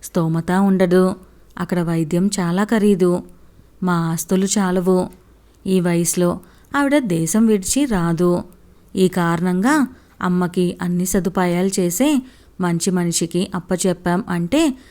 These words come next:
మాకు కాస్త మనశ్శాంతిగా ఉంటుంది. అందుకు ఇన్ని విధాలుగా చెప్తున్నాము. అర్థమైంది బాబూ. తల్లి పట్ల మీ ప్రేమాభిమానాలు చూస్తుంటే ముచ్చటగా ఉంది.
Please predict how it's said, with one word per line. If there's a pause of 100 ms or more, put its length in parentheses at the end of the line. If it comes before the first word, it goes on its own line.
(220)
మాకు
కాస్త
మనశ్శాంతిగా
ఉంటుంది. (640)
అందుకు (340)
ఇన్ని
విధాలుగా
చెప్తున్నాము. (540)
అర్థమైంది
బాబూ. (520)
తల్లి
పట్ల (340)
మీ
ప్రేమాభిమానాలు (100)
చూస్తుంటే (100)
ముచ్చటగా
ఉంది.